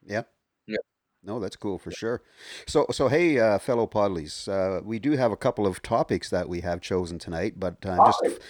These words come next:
Speaker 1: I'm just following
Speaker 3: Yeah.
Speaker 1: all these questions now 'cause Laura's asking, can she still fight, uh, the ticket?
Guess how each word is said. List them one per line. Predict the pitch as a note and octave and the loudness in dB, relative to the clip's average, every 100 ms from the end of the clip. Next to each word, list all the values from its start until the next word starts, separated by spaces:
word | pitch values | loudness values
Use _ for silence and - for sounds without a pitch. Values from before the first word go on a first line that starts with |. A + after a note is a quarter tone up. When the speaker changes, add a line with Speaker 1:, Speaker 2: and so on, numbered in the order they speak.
| - - | 0 4
Speaker 1:
I'm | |
just | - - | 4 4
following | C3+ C3 A#2+ | 4 6 8
Speaker 3:
Yeah. | A#2 | 8
Speaker 1:
all | A2+ | 4
these | G#2+ | 0
questions | - C3 D3+ A#2 F2 | 2 0 2 -4 -2
now | F2 E2+ | -2 -2
'cause | - F2 | -4 -6
Laura's | F#2+ A2+ G2+ | 0 2 2
asking, | G#2 G#2+ - G2 F2+ | 2 2 0 -8 -8
can | G#2 F#2 | -8 -8
she | F#2 | -10
still | - A2 G2 | -4 -2 -2
fight, | - G#2 - _ - | -2 -2 -4 _ -12
uh, | F2+ D#2 C2+ _ | -8 -8 -8 _
the | - | -16
ticket? | - D3 D#3+ E3+ | -4 -2 0 -4